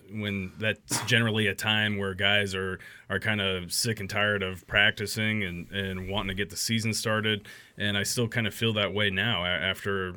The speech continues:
you know, after a couple losses, that the general mood, at least, is, is fairly,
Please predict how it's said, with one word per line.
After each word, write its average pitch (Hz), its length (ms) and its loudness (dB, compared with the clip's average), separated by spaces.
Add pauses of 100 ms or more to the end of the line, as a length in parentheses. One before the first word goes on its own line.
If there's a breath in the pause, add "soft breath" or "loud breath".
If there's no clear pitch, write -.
you 107 120 -8
know, 101 60 -4
after 95 240 -4
a 92 40 -6
couple 90 320 -8
losses, 92 480 -4
that 87 220 -4 (360 loud breath)
the 95 140 -2
general 101 540 2
mood, 90 580 -4
at 90 120 -4
least, 92 380 -4
is, 85 460 -6
is 87 160 -10
fairly, 95 640 0